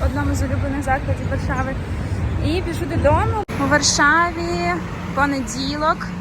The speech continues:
тому шумно. Але вчора було прохолодно, сьогодні вже таке сонечко.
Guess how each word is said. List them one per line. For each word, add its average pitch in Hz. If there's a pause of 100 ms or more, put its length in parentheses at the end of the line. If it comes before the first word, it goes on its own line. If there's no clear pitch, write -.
(100)
тому 254
шумно. 269 (560)
Але 269 (440)
вчора 285
було 254
прохолодно, 185
сьогодні 269
вже 262
таке 247
сонечко. 349